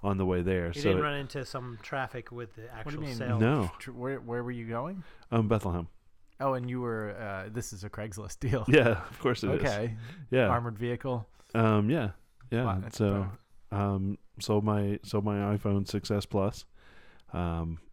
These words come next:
Speaker 1: we did it at a public restaurant. Um,
Speaker 3: McDonald's?
Speaker 1: no, it wasn't McDonald's this time. It was, <laughs> it was actually the owner of the restaurant.
Speaker 2: Ooh.
Speaker 1: Uh, yeah, so I was able to meet him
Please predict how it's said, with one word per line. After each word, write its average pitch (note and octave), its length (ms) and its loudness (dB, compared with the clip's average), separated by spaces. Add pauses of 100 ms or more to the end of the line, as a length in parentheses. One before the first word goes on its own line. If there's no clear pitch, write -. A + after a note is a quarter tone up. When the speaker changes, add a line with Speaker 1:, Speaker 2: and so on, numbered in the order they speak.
(160)
Speaker 1:
we F2+ 80 -6
did F2 180 -2
it F2 100 0
at F#2 80 2
a F2+ 80 0
public F#2 460 -2
restaurant. F#2+ 600 -6 (300)
Um, E2+ 400 -8 (360)
Speaker 3:
McDonald's? G#2+ 580 -14 (140)
Speaker 1:
no, A2+ 260 0
it D#3+ 40 -4
wasn't C#3 360 -6
McDonald's G#2+ 560 -8
this E2+ 140 -10
time. D2+ 260 -10 (880)
It G2+ 140 -2
was, A2 240 0 (680)
<laughs> - 0 -
it - 1200 0
was D3+ 220 2 (520)
actually B2+ 720 0
the A2+ 300 -4
owner A#2+ 460 0 (240)
of G2 120 -2
the G2 100 2
restaurant. F2+ 440 -2 (640)
Speaker 2:
Ooh. C#3 440 -2
Speaker 1:
Uh, A2+ 60 2
yeah, G#2+ 300 -2
so F#2 380 -2 (200)
I G#2+ 80 0
was G2+ 200 2
able G#2 200 2
to G2+ 60 -2
meet G#2 320 -2
him G2+ 340 0